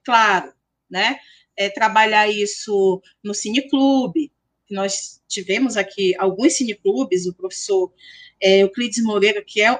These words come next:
é um superoitista também, é dessa geração, escreveu alguns,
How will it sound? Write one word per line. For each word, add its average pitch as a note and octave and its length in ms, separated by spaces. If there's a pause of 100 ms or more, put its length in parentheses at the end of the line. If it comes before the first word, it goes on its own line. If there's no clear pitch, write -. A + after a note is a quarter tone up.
(140)
é A3+ 140
um D4 100
superoitista G3+ 760
também, F#3+ 240
é G#3+ 100
dessa A3 260
geração, G3 460
escreveu G3+ 540
alguns, F#3 840